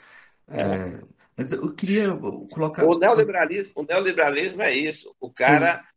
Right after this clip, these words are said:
Speaker 1: é culpado pelo seu próprio fracasso. O fracasso é culpa dele. O cara se deu bem, ele se culpa. Olha,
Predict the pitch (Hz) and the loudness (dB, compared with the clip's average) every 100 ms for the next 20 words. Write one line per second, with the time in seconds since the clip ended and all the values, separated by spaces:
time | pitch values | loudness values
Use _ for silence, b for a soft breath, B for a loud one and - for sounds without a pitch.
0 | _ - - - - - 156 196 220 196 | _ -8 -6 -2 -2 2 2 2 -2 -6
1 | 196 170 - 190 170 185 - 180 - - | -6 -6 -10 -8 -6 -6 -6 -8 -8 -4
2 | 127 - 135 143 - 143 151 - - 170 | -6 -6 -6 -6 -2 -2 -2 -8 -16 -6
3 | - 131 123 135 107 _ _ _ 135 147 | -4 2 2 2 -2 _ _ _ -6 -6
4 | 139 143 123 131 170 175 - - 185 247 | 0 0 2 0 2 0 -6 -12 -6 -4
5 | 254 - - _ _ - 147 160 107 | -6 -12 -14 _ _ 0 2 2 -2